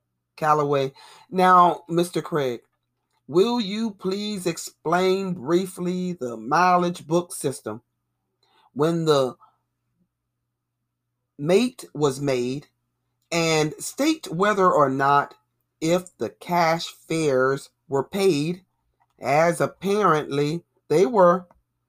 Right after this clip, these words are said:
there has been time for the rules and regulations to m-, permeate the road. In other words,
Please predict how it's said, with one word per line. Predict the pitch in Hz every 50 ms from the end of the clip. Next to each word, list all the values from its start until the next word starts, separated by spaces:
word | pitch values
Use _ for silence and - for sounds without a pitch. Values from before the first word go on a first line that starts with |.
| _ _ _ _ _ _ _ _ _ _ _ -
there | 143 165 165 170 165 165 175
has | 170 180 175 170 170 170 165 151 -
been | - - 160 160 160 156
time | - - - 160 160 165 165 165 165 165 165 170 -
for | 156 147 139 131
the | 135
rules | 131 131 151 202 220 190 156 151 151 170 180 170 -
and | - - 143 151 180 214 202
regulations | 202 185 180 156 143 135 131 151 160 156 139 - - 123 120 135 156 151 - _ _ _ _ _ _ _ _ _
to | - - 143
m-, | 170 214 220 - _ _
permeate | - 262 311 277 247 185 147 135 127 131 131 131 139 123 - _ _ _ _ _ _ _ _ _
the | - 139
road. | 147 151 165 165 156 139 127 113 95 - - _ _ _ _ _ _ _ _ _ _ _ _ _ _ _ _ _ _ _ _ _ _ _ _ _ -
In | 110 139 147
other | 156 160 180 175 143
words, | 131 143 147 147 147 147 143 143 - -